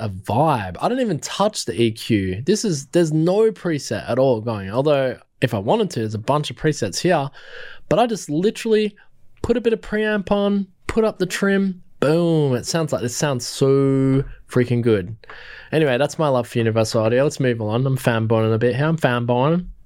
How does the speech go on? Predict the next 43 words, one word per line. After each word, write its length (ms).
I 80
can 80
do 160
that. 280
All 80
right, 140
what 80
else 160
dropped 180
this 160
last 180
week? 280
R 260
X 300
ten. 680
R 140
X 180
ten. 500
We're 120
up 140
to 220
version 420
iteration 420
ten. 320
So 120
iZotope 720
and 140
Native 200
Instruments, 360
as 220
you're 60
going 220
to 80
see 240
in 160
this 100
podcast, 380
have 180
been 160
super 240
busy 280
this 200
week. 260